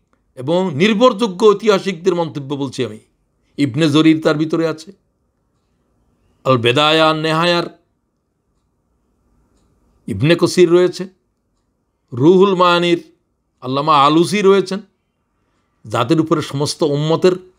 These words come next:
গ্রহণযোগ্যতা রয়েছে। এদের কথার থেকে বলছি, বাকিদের কথা আমি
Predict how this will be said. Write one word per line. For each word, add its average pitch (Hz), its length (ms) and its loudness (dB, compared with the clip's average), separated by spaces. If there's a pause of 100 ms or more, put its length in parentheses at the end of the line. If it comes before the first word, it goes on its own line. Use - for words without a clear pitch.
(840)
গ্রহণযোগ্যতা 165 640 -2
রয়েছে। - 380 -20 (760)
এদের 156 340 2
কথার 185 260 0
থেকে 160 280 0
বলছি, 139 280 -2
বাকিদের 139 440 -4
কথা 156 260 0
আমি 147 260 -4